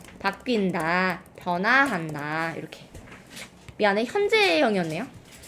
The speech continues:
자, 그러면 그 다음에 있는 부분 또 이어서 볼까요? In this way. 이런 식으로. 너무 잘했다. 이런 식으로.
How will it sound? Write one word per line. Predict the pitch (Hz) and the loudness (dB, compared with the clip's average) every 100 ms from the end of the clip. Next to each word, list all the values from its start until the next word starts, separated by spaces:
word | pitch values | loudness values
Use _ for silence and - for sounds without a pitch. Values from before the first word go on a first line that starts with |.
| - - - | -18 -20 0
자, | 320 311 262 | 8 8 10
그러면 | 320 320 | 8 8
그 | 277 | 4
다음에 | 262 - 262 359 392 392 359 | 0 6 8 10 8 6 4
있는 | 330 320 277 | 2 2 2
부분 | 240 247 | 0 0
또 | 247 | 2
이어서 | 214 208 220 | 4 4 4
볼까요? | 185 175 196 302 302 - - - - | 0 2 2 2 0 -16 -20 -16 4
In | 277 349 392 392 269 | 6 8 6 6 8
this | 262 233 - 185 | 6 6 -6 2
way. | 214 233 233 202 - | 4 6 6 2 -2
이런 | 208 214 277 359 370 | 4 6 6 4 0
식으로. | - 294 214 202 165 | 0 -2 0 0 0
너무 | 180 240 | 2 4
잘했다. | 202 - | 4 2
이런 | - 175 214 320 | -2 2 4 4
식으로. | 330 311 254 208 196 262 214 | 0 0 2 4 6 6 4